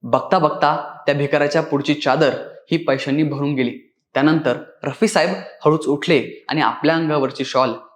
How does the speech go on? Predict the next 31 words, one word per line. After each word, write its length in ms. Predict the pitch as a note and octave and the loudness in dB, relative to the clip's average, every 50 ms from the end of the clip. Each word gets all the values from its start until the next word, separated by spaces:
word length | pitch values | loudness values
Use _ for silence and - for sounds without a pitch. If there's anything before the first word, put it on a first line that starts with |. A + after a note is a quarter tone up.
| _ - | _ -4
त्या 80 | C#3 B2+ | -2 -2
भिकाऱ्याच्या 540 | C3 C3 B2+ C3 C3 B2 B2 A#2+ B2 C#3+ A#2+ | -2 -2 -4 -4 -2 -2 -2 -2 0 0 0
अंगावर 360 | G#2 C3 C3 C3 B2+ B2+ B2 | 2 2 2 2 2 2 0
टाकली. 280 | A2+ A#2+ - - B2+ - _ _ _ _ _ _ _ _ _ _ _ _ _ _ _ _ - | -2 -4 -6 -6 -12 -12 _ _ _ _ _ _ _ _ _ _ _ _ _ _ _ _ -6
त्या 100 | - B2+ | -4 -2
भिकाऱ्याला 520 | B2+ B2+ B2+ D3+ D3+ D3+ C3 C3 C3 C#3+ | -2 0 0 2 2 2 2 2 2 2
जमलेल्या 420 | C#3+ C#3 B2+ B2 B2+ C3 C3+ C#3 C3+ | 2 0 2 2 2 2 2 0 2
पैशाचा 480 | - B2+ B2 - C#3+ C3+ - D3 B2+ | 0 -2 -4 -2 -4 -4 -2 0 0
अंदाज 280 | A2+ A#2+ B2+ D#3+ F3+ E3 | 2 4 4 4 4 4
आला 220 | D3 C3 B2 A#2+ A#2 - - | 4 4 4 2 0 -4 -2
आणि 100 | C3 C3+ | -2 0
त्याला 200 | B2+ B2+ B2+ B2 | 2 2 2 2
हेही 260 | A#2+ C3 E3 F#3 G3+ | 2 4 4 4 4
कळालं 360 | F#3 - C#3+ C3 B2 A#2+ B2 - - - - - - - | 4 4 2 4 2 2 0 -2 -6 -14 -18 -10 -2 -2
की 60 | - | -2
आत्ताच 600 | B2 B2+ - - - C#3 B2+ - - - - - - | -2 -2 -4 0 0 0 0 -2 -8 -12 -12 -4 -4
कुठला 240 | C#3+ C3+ - D3 C#3 D3 | -2 0 0 0 2 4
तरी 160 | D#3 D#3+ D3+ | 4 4 4
देवदूत 460 | C#3 C3 C#3 C#3+ D3+ D#3+ F#3 F#3 - | 4 6 4 4 6 4 2 2 2
आपल्या 280 | - B2 - - C3+ C3 | 0 0 2 0 0 0
शेजारी 320 | - C#3 B2+ C3 C3+ C3+ C3+ | 0 0 2 2 4 2 4
बसून 340 | C3 C#3 C3+ - D3+ D3+ D#3+ - - _ _ _ _ _ - C#3+ C#3+ | 2 2 0 0 -2 -2 -2 -4 -12 _ _ _ _ _ -6 0 2
गाऊन 220 | C#3 C3+ C3+ C3+ | 2 2 2 2
गेला. 180 | B2 A#2+ A2+ G#2+ - - - _ _ _ _ - _ _ - | 2 2 0 0 -4 -10 -20 _ _ _ _ -20 _ _ 2
हिंदी 260 | E3 E3+ F3+ F#3 A3 | 4 4 6 4 4
सिनेमासृष्टीत 680 | F3+ F3 F3 E3+ E3+ F3+ F#3 F3 - C#3+ C3+ - - C3+ - - - | 2 2 2 2 2 2 0 0 -2 -6 -6 -2 -2 -2 -2 -2 -6
असे 200 | D#3+ - - F3+ | -4 0 2 4
देवदूत 280 | D#3 D3 C#3 C#3 F3 - - - - | 4 4 4 2 -2 -6 -6 -8 -4
फारच 320 | - E3+ E3+ F#3+ - - | 0 2 2 2 2 0
कमी 160 | D3+ C#3+ C3+ | 0 0 0
होते. 360 | B2+ B2 - - - - _ | 0 -2 -4 -8 -10 -10 _